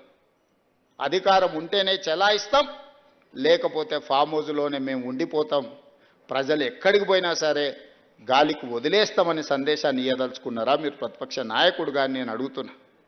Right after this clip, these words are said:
కడుపు నిండా విషం పెట్టుకొని విద్వేషపూరితమైన ప్రసంగం చేయడం ద్వారా ప్రజల మధ్యలో చిచ్చు పెట్టాలనే ప్రయత్నం ఈ తెలంగాణ రాష్ట్రానికి మంచిదా అని నేను అడుగుతున్నా. ఏ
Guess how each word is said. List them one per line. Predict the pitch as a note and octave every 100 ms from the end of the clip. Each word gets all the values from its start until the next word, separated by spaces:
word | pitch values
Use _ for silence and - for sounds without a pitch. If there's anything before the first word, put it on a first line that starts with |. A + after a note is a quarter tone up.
| _ _ _ _ _ _ _ _ _ -
కడుపు | D3+ E3+ A3+
నిండా | A3 A#3+ B3+ C#4 D4
విషం | C#4 B3 A#3+ B3
పెట్టుకొని | A3+ A3+ - G#3+ G3+ G3
విద్వేషపూరితమైన | D#3+ C#3 E3 A#3 C#4 C#4 C#4 - A#3+ A#3 A#3 G#3 G3+
ప్రసంగం | F#3+ D#3+ F#3 G3 G3+
చేయడం | F3+ E3 F3 F3 D#3+
ద్వారా | D3+ F3+ C4
ప్రజల | D4+ F3+ D#3+ F#3
మధ్యలో | E3+ D#3+ D#3 D#3
చిచ్చు | - D3 -
పెట్టాలనే | G3+ F#3+ F3 E3 D3+ C#3+
ప్రయత్నం | B2+ C#3 E3+ - D3+ - - - - _
ఈ | C3+
తెలంగాణ | C3+ C3 C#3 D#3 D#3 C#3+ B2
రాష్ట్రానికి | B2+ C3+ C#3 C3 B2+
మంచిదా | A2+ B2+ C3 C3 C3
అని | C3
నేను | C3+
అడుగుతున్నా. | A#2 C#3 D3 C3+ - - - _ _ _ - - -
ఏ | F#3 C#4